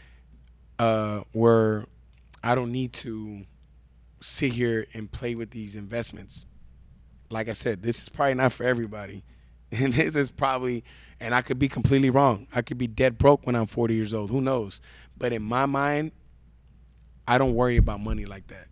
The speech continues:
because I know who I am and what I'm capable of. Which,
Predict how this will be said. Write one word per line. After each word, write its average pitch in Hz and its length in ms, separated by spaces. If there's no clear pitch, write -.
because 110 260
I 110 100
know 110 120
who 107 160
I 104 120
am 104 500
and 104 80
what 107 120
I'm 98 120
capable 104 580
of. - 120
Which, - 500